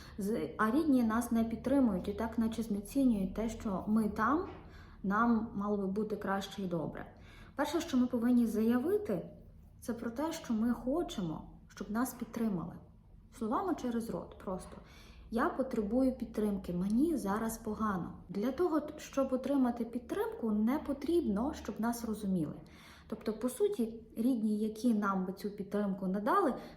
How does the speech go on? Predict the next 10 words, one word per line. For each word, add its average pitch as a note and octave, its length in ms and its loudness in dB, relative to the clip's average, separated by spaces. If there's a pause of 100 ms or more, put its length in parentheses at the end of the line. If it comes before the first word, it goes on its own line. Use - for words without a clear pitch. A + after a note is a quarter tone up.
не B3 200 4
зобов'язані A3 800 2
нас F3+ 320 -4
розуміти. G#3 640 -2 (280)
Адже G#3+ 280 2
коли C#4+ 260 4
ми C#4 120 6
хочемо, C4+ 500 4
наприклад, A#3+ 680 0
пити F#3 560 6